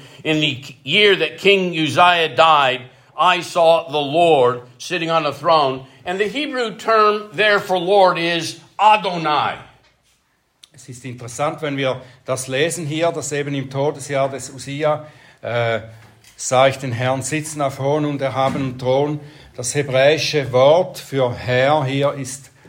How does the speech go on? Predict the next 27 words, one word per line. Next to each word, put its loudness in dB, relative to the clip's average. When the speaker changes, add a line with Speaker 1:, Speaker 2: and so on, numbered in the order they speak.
Speaker 1:
And -4
that, 4
Speaker 2:
Adonai. -2
Speaker 1:
and 4
that 4
heathen -2
term, 4
or 2
that, 2
um, 4
Hebrew -6
term 4
is -4
often 2
used -2
not 0
only 0
for 2
God 6
as 0
Lord, -4
but 2
is -4
used -2
of 0
others 2
also. 2